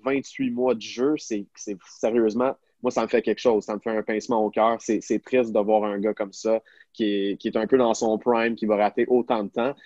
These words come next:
Mais sinon, tu sais, les Warriors ont ajouté James Wiseman au deuxième rang, toute une addition. Ça va être, euh, avec Steph Curry, euh, tout le temps une menace au alley-oop. Ça va être un gars qui, défensivement, visiblement, est un bon, est un bon bloqueur de tir.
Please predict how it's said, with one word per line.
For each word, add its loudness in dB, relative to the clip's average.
Mais 0
sinon, 4
tu -4
sais, 6
les 8
Warriors 6
ont 0
ajouté 0
James -4
Wiseman 0
au -2
deuxième -4
rang, -6
toute -6
une -2
addition. 0
Ça 4
va 2
être, 0
euh, 2
avec -2
Steph -2
Curry, 0
euh, 0
tout 2
le -2
temps 2
une -2
menace -2
au 0
alley-oop. 2
Ça 0
va 2
être -2
un -4
gars 0
qui, -12
défensivement, -2
visiblement, 0
est 0
un 0
bon, 0
est 0
un 0
bon 2
bloqueur 4
de 2
tir. 4